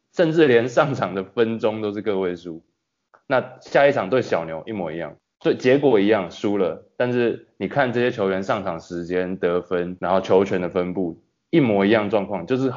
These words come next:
给 Harden，Paul 不在给 Harden，那 Harden 没有空档给 Eric Gordon 投，Eric Gordon 也没有就塞给里面 Capela，that's it。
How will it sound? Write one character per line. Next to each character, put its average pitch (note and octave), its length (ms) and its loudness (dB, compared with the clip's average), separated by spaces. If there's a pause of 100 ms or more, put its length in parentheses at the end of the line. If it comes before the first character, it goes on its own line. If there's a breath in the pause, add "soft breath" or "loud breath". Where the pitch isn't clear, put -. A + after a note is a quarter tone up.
(140)
给 G2 160 2
Harden，Paul G#2+ 1080 0
不 A2 80 0
在 A#2 160 2
给 F#2 160 -2
Harden， F#2+ 480 -4
那 G#2 180 -6
Harden A#2+ 280 2
没 A2 100 -4
有 G#2+ 100 0
空 A#2 240 -10
档 E2+ 240 -6
给 F2 320 -6
Eric B2 240 2
Gordon A2+ 320 0
投， - 260 -16 (100)
Eric C#3+ 180 4
Gordon C#3+ 220 4
也 A2 120 2
没 G#2+ 140 -2
有 A2 100 2
就 G#2+ 100 0
塞 G#2+ 300 0
给 F#2+ 160 -2
里 F2+ 140 -10
面 E2+ 280 -14
Capela，that's F2 720 -8
it。 - 40 -12